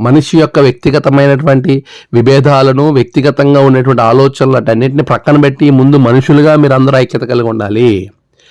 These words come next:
మీరు సహోదర భావం కలిగి ఉండాలి, నీ పొరుగువాడిని నువ్వు ప్రేమించాలి. ఇప్పుడు సంఘంలో, ఆ, నీ వ్యక్తిగతమైనటువంటి ఆలోచనలు, నీ వ్యక్తిగతంగా నీ కుటుంబాల మధ్య ఉండేటువంటి గొడవలను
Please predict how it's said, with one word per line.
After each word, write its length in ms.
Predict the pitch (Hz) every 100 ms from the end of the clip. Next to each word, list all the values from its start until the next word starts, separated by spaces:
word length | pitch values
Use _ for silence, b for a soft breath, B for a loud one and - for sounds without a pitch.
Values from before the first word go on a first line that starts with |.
| b b b
మీరు 140 | 123 127
సహోదర 340 | 131 113 135 143 143
భావం 180 | 143 139
కలిగి 180 | 131 127 123
ఉండాలి, 320 | 113 113 123 113
నీ 60 | 110 -
పొరుగువాడిని 500 | 120 123 139 143 143
నువ్వు 120 | 139 127
ప్రేమించాలి. 760 | 117 120 127 120 117 104 113 120 98 b b b b b
ఇప్పుడు 160 | 139 151 -
సంఘంలో, 480 | 127 143 185 170 151 131 151 160 b b b -
ఆ, 40 | 127 127 131
నీ 80 | 135 131
వ్యక్తిగతమైనటువంటి 1160 | 131 - 160 170 156 156 156 156 143 151 151 139
ఆలోచనలు, 600 | 123 147 160 - 143 117 98
నీ 60 | 107 123
వ్యక్తిగతంగా 800 | 123 147 139 147 147 139 143 151 147
నీ 60 | 131 -
కుటుంబాల 500 | 123 143 143 143 143
మధ్య 220 | 135 127 135
ఉండేటువంటి 400 | 131 127 131 117 110
గొడవలను 480 | 113 135 143 123